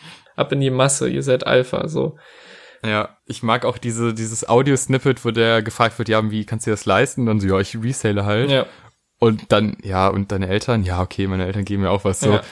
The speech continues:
Speaker 2: dass dieses gar nicht mehr realisieren oder nicht zugeben wollen, dass es, äh, daran <laughs> liegt halt, dass man schon gut Startkapital hatte.
Speaker 1: Ja.
Speaker 2: Und dann so tun, „Ja, ich verkauf halt weiter.“ So, ja, nee, du musst dir das ja erstmal leisten können, um's weiter zu verkaufen.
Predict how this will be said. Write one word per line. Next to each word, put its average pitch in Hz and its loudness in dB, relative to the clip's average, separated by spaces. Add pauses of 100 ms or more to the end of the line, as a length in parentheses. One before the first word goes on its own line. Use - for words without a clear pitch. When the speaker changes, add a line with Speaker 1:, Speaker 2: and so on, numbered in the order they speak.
(160)
Speaker 2:
dass - -2
dieses 117 -6
gar 139 6
nicht 151 2
mehr 135 4
realisieren 117 0
oder 113 2
nicht 110 -2
zugeben 123 0
wollen, 110 4
dass 107 -4
es, - -10
äh, 110 -2
daran 107 2
<laughs> 90 -6
liegt - -2
halt, 117 -2
dass - -6
man 101 2
schon 104 0
gut 123 0
Startkapital 104 0
hatte. 101 0
Speaker 1:
Ja. 127 4 (400)
Speaker 2:
Und 107 0
dann 104 2
so 110 0
tun, 113 2
„Ja, 98 4
ich 101 -2
verkauf - -2
halt 110 -2
weiter.“ 92 -4
So, 101 -14 (100)
ja, 92 -8 (160)
nee, 104 -2
du 98 -16
musst 110 -2
dir 117 2
das 101 2
ja 101 6
erstmal 104 2
leisten 104 2
können, 98 -4
um's - -10
weiter 107 -2
zu 95 -12
verkaufen. 90 -10